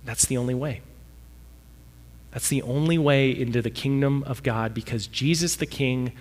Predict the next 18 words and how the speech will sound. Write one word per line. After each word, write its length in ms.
only 300
fills 480
empty 640
hands. 560
Life 440
in 160
the 80
kingdom 480
begins 680
by 160
being 260
poor 360
in 180
spirit, 500
empty-handed, 1000
nothing 400
to 80
offer. 380